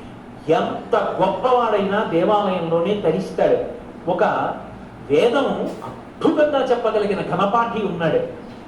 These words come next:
ఆయన దేవాలయ ప్రాంగణంలో కూర్చుని కొంతసేపు మంత్రాన్ని బల్లె వేసి, ఘనపాఠి కాబట్టి ఘనపాఠాన్ని చెప్పి వెళ్ళిపోతాడు.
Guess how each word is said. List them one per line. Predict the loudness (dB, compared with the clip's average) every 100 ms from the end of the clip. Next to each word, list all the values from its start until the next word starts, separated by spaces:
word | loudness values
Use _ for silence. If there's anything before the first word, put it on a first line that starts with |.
| -6
ఆయన | -2 -2
దేవాలయ | 2 4 4 2 2 -2
ప్రాంగణంలో | -2 -4 -2 -2 0 2 2
కూర్చుని | 2 0 0 0
కొంతసేపు | 2 0 0 0 0 2
మంత్రాన్ని | 2 -2 -2 0 0 0 0 0 0
బల్లె | 0 4 4
వేసి, | 4 2 0 -4 -2
ఘనపాఠి | -2 0 0 0 0
కాబట్టి | 0 0 0 0
ఘనపాఠాన్ని | 0 0 0 0 0 -2 -2 -6
చెప్పి | -6 -4
వెళ్ళిపోతాడు. | -4 -2 -2 -2 -6 -12